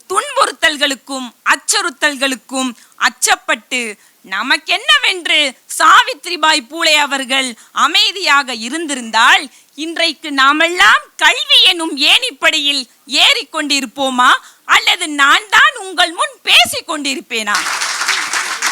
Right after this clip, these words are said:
நம்மளுடைய தாய் தான் நான் இரும்பு பெண்மணி என்று அடித்து ஆணித்தரமாக கூறுவேன். ஏனென்றால், இன்றைக்கு நம்முடனே படித்து பழகிய எத்தனை தோழன் தோழிகள்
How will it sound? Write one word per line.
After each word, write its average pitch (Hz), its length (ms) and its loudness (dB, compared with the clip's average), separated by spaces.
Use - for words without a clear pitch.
நம்மளுடைய 302 440 -2
தாய் 427 400 4
தான் 359 320 2
நான் 254 300 -4
இரும்பு 427 400 -6
பெண்மணி 359 480 -4
என்று 285 420 -6
அடித்து 539 560 -2
ஆணித்தரமாக 330 840 0
கூறுவேன். 262 380 -8
ஏனென்றால், 392 680 0
இன்றைக்கு 339 680 -4
நம்முடனே 370 600 0
படித்து 359 600 -2
பழகிய 302 920 0
எத்தனை 330 840 -4
தோழன் 381 500 0
தோழிகள் 294 600 -2